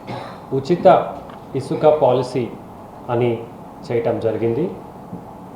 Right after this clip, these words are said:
ఇంకా క్షుణ్ణంగా, డీటెయిల్‌గా గైడ్‌లైన్స్, తర్వాత ఆన్‌లైన్లో చేసేది, ఆ అన్ని డీటెయిల్డ్ యాక్టివిటీలో ప్రభుత్వం వారు ఉన్నారు. ఈ మధ్యలో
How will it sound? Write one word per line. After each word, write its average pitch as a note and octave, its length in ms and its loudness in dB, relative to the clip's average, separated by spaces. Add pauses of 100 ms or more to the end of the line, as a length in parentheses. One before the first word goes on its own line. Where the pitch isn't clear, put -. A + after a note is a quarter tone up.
ఇంకా D#3 460 6 (380)
క్షుణ్ణంగా, D3+ 560 4
డీటెయిల్‌గా C#3+ 760 2 (920)
గైడ్‌లైన్స్, A#2 640 4
తర్వాత B2 320 2
ఆన్‌లైన్లో C3 720 2 (140)
చేసేది, B2+ 520 -2 (1000)
ఆ C3 140 6
అన్ని E3 520 6 (920)
డీటెయిల్డ్ D#3 360 4
యాక్టివిటీలో B2+ 720 2 (140)
ప్రభుత్వం B2 380 0
వారు A#2 200 4
ఉన్నారు. A2+ 480 2 (260)
ఈ C#3+ 80 4
మధ్యలో D#3 600 6